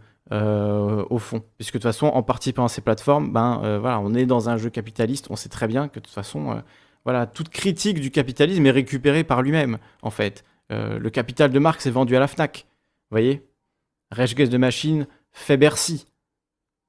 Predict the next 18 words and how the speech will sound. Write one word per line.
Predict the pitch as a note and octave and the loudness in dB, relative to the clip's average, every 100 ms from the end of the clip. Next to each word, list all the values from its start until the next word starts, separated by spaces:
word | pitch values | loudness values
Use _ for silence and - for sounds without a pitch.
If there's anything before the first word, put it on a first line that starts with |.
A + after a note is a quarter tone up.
| - | -4
Vous | A2+ | 0
voyez, | A#2+ D3 | 4 4
les | C3 | 0
critiques | - E3+ D#3+ F3+ D#3 | 0 -2 -2 -4 -2
du | B2+ | 2
capitalisme, | C3 A2+ C#3 F3+ | 2 4 2 2
c'est | A#2+ | 0
ça | C3 | 0
sa | F#3 | 0
force, | F#3+ - - | 2 2 0
c'est | - | -8
ça, | C#3+ E3 | -4 -4
c'est | - D3 | 0 2
ça | G#3+ | 4
la | F3+ | 2
puissance | - E3 F#3 D#3 | 2 -2 2 0
du | C3+ | 0
capitalisme. | C3+ B2 D#3+ F#3+ B2+ | -2 0 -2 0 -4